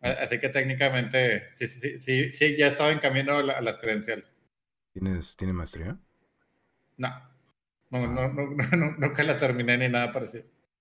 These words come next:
Speaker 2: Mm.
Speaker 1: Pero la empecé y luego me di cuenta que no podía ser maestro y tener un trabajo y, y estudiar una maestría y ya.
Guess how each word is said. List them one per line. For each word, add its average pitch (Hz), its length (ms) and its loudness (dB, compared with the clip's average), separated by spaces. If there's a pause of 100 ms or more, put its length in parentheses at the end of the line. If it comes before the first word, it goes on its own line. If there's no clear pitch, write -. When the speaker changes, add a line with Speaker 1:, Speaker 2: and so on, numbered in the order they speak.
(320)
Speaker 2:
Mm. 76 360 -10 (1000)
Speaker 1:
Pero 127 160 4
la 127 80 4
empecé 139 560 0
y 143 60 -2
luego 131 160 4
me 135 100 2
di 135 120 2
cuenta 135 280 0
que 139 80 -2
no 131 160 0
podía 135 460 2
ser 123 240 -2
maestro 135 440 0
y 143 140 -4
tener 123 180 0
un 120 120 -4
trabajo 123 460 -2
y, 135 120 -8 (240)
y 110 460 -12
estudiar 120 260 -2
una 123 100 -4
maestría 147 480 -2
y 113 200 -8
ya. - 140 -18